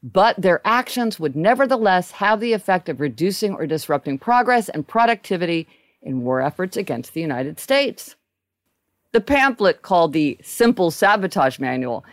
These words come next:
gave suggestions to ordinary people. These were people who wanted to sabotage an organization, and they wanted to look like a regular member of the organization, just doing their job, and all the while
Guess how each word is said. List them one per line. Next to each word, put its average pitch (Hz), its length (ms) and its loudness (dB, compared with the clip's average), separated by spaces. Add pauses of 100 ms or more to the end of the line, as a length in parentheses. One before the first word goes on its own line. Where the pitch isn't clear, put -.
(220)
gave 349 200 2
suggestions 247 720 0
to 180 80 0
ordinary 151 400 2
people. - 420 -8 (600)
These 151 180 -2
were 175 100 2
people 220 300 0
who 240 80 6
wanted 226 320 4
to 202 80 0
sabotage 247 580 2
an 214 80 -4
organization, 196 920 0 (480)
and 151 100 0
they 147 80 2
wanted 143 320 2
to 156 80 2
look 165 220 0
like 175 180 2
a 175 60 0
regular 196 440 2
member 262 320 2
of 220 80 -2
the 165 120 -2
organization, 139 840 -2 (220)
just 370 240 -8
doing 302 200 0
their 277 140 2
job, 160 460 2 (360)
and 127 220 -10
all 185 540 6
the 185 100 0
while 147 640 2